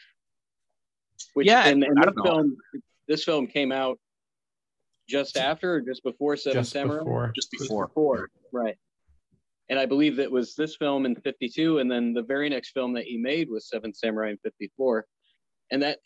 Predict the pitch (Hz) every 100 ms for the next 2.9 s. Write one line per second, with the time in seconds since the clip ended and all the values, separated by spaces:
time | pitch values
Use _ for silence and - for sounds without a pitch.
0 | - 160 147 139 - _ _ - 156 165
1 | 139 - 175 180 147 120 120 117 127 127
2 | 117 104 165 165 104 - 92 104